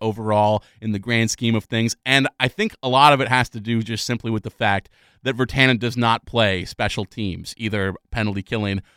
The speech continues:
uh, or power play. I, I, th-, I honestly think he does have the skill set in terms of, you know, battling along the wall and using speed and, and all these things, uh,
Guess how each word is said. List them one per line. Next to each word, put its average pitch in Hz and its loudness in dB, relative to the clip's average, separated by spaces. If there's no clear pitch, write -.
uh, 95 -4
or 120 2
power 104 2
play. 85 -8
I, 113 2
I, 285 8
th-, - -4
I 311 6
honestly 233 6
think 180 0
he 170 -6
does 131 2
have 131 2
the 123 -2
skill 113 -4
set 139 2
in 117 -2
terms 123 0
of, 120 0
you 117 -8
know, 104 -2
battling 127 4
along 123 4
the 120 4
wall 113 4
and 110 2
using 123 2
speed 113 -2
and, 104 -2
and 110 -2
all 120 4
these 117 0
things, 113 0
uh, 101 0